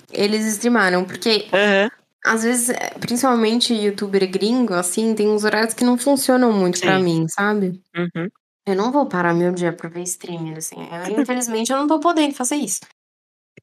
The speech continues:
Speaker 1: É, mas é, é engraçado, assim, eu tenho ainda essa postura, hum, grade de T V.
Speaker 2: Você só
Speaker 1: Eu
Speaker 2: consome,
Speaker 1: não
Speaker 2: não
Speaker 1: É.
Speaker 2: não interage, né?
Speaker 1: Exato.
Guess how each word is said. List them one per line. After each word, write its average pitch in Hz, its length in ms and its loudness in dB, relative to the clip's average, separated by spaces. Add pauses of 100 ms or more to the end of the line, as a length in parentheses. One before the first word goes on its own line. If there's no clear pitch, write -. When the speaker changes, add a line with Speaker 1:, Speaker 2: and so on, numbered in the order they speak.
(220)
Speaker 1:
É, 185 560 0 (360)
mas 202 640 2
é, - 280 0 (120)
é 202 60 4
engraçado, 220 500 2
assim, 285 340 2
eu 226 160 2
tenho 247 220 2
ainda 240 360 2
essa 240 220 0
postura, 233 680 -2 (320)
hum, 175 360 -6 (440)
grade 196 340 0
de 190 60 -6
T 214 100 -2
V. 170 320 -4 (960)
Speaker 2:
Você 180 140 0
só 180 160 2
Speaker 1:
Eu 170 40 -2
Speaker 2:
consome, 196 720 2
Speaker 1:
não 185 360 0
Speaker 2:
não - 20 -2
Speaker 1:
É. 185 440 0 (840)
Speaker 2:
não 170 80 0
interage, 160 760 0
né? 139 240 -6
Speaker 1:
Exato. 185 720 -2